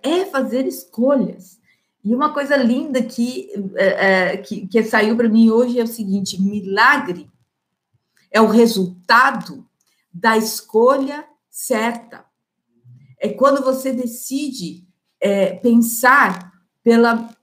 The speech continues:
pela mente de Cristo, pela mente de Deus, é pela mente do divino. Não importa, vamos dizer que você tem uma crença, que a tua religião, que o teu caminho transcende isso,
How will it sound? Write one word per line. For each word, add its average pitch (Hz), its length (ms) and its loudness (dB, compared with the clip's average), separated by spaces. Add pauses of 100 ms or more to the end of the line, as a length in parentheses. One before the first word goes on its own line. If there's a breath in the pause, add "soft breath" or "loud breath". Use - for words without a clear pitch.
(320)
pela 240 220 4
mente 233 540 2
de 185 280 -10
Cristo, 226 500 -4
pela 202 240 -4
mente 220 320 -2
de 190 140 -4
Deus, 185 600 0
é 185 40 -10
pela 214 280 2
mente - 540 2
do 214 220 0
divino. 247 760 0 (300 soft breath)
Não 269 180 2
importa, 302 720 -2
vamos 285 280 -6
dizer 277 340 -6
que 285 80 -14
você 269 400 -10
tem 285 240 -8
uma 277 300 -2
crença, 262 480 2
que 269 100 0
a 269 80 2
tua 269 200 2
religião, 254 920 4 (320 loud breath)
que 269 120 -2
o 226 80 -2
teu 269 180 0
caminho 254 580 2 (460 loud breath)
transcende 277 720 4
isso, 185 520 -2